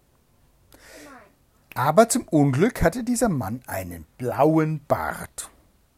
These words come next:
Speaker 2: Das machte ihn so hässlich und so abstoßend,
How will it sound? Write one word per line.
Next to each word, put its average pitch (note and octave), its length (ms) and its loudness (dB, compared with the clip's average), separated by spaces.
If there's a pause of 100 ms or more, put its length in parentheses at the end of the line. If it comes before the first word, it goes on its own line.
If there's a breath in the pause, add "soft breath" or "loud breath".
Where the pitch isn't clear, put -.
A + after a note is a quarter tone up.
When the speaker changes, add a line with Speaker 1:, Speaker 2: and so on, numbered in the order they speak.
(720 soft breath)
Speaker 2:
Das - 220 -8
machte B2+ 320 -10
ihn C#3 180 -4
so F#3+ 320 -4 (140)
hässlich A2+ 600 -8
und B2 280 -10
so C#3 340 -6 (180)
abstoßend, - 880 -10